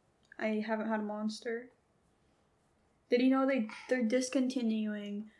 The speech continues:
Red Monster? That's my life. Do you have anything to say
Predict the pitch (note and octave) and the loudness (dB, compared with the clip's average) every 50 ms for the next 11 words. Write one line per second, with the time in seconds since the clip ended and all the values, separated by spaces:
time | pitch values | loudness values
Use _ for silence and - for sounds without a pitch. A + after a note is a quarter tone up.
0 | _ _ _ _ _ _ _ _ _ _ _ - G#3 G3 G3+ G3 G#3 A3 A3 A3+ | _ _ _ _ _ _ _ _ _ _ _ -6 0 2 4 6 8 6 6 6
1 | C4 - - - - _ _ - A3 G#3+ G3+ G3 G3+ G#3 G#3+ - - - - - | 4 -2 -6 -18 -20 _ _ -2 0 0 0 0 -2 -6 -8 -10 -10 -12 -14 -14
2 | - _ _ _ _ _ _ _ _ _ _ _ _ _ _ _ _ _ _ _ | -16 _ _ _ _ _ _ _ _ _ _ _ _ _ _ _ _ _ _ _
3 | _ _ _ _ _ _ - - B3 A#3+ - C4+ B3 A#3 A3+ A3 A3 A#3 A#3 A3 | _ _ _ _ _ _ -4 -4 -4 -2 -2 -2 -2 0 0 2 2 0 -2 -4
4 | - - - - _ - - - _ _ _ _ _ _ _ _ _ _ _ - | -8 -14 -20 -20 _ -20 -20 -20 _ _ _ _ _ _ _ _ _ _ _ -20
5 | - - _ _ _ _ _ _ _ _ _ _ _ _ _ _ _ _ _ _ | -20 -20 _ _ _ _ _ _ _ _ _ _ _ _ _ _ _ _ _ _
6 | _ _ _ _ _ _ - - - - _ _ _ _ _ _ _ _ _ _ | _ _ _ _ _ _ -20 -20 -20 -20 _ _ _ _ _ _ _ _ _ _
7 | _ _ _ _ - A#3+ A3 A3 A3 A3+ A3 A3+ A3 G#3+ - - - A#3 A#3 A#3 | _ _ _ _ -4 -4 -2 -2 -2 -2 -2 -2 -2 -4 -4 -8 -10 -10 -10 -10
8 | A3+ G#3+ | -12 -14